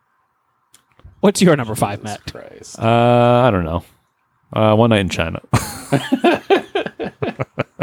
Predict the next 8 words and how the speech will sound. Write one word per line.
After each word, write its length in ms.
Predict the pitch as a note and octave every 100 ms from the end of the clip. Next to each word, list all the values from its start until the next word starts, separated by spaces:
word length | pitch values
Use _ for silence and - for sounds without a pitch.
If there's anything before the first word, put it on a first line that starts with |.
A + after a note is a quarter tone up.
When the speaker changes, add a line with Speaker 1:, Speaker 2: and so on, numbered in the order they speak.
| - - - G2 G#2 A2+ - - - - - -
Speaker 3:
No, 280 | B2+ C#3+ C#3
my 160 | C3+ F3
number 260 | G#3 G3
five 580 | - - F2 F2 F2 -
is, 200 | A2+ G#2+
so 120 | - B2
I'm 80 |
gonna, 240 | F3+ D#3